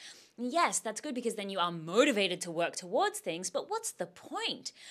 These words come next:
What's the point of getting to the destination if the journey is absolutely torturous?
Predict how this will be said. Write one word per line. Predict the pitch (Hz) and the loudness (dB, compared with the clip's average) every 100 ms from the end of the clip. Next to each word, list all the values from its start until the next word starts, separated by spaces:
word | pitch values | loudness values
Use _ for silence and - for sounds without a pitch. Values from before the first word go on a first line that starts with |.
| - | -18
What's | - 339 440 | -4 -2 0
the | - | -4
point | 185 302 349 | -4 -2 -2
of | 196 156 | -4 0
getting | - 254 302 | 4 6 4
to | 254 | -2
the | 196 | -4
destination | 180 175 180 175 269 240 | -2 -2 -4 -2 0 0
if | 185 | -2
the | 170 | -4
journey | 156 208 240 233 | -2 0 0 -2
is | 165 - | -4 -4
absolutely | 202 208 185 151 185 - 160 | -4 -4 -6 -4 -6 -6 -12
torturous? | - 185 - - - - | -6 -2 0 -2 -4 -10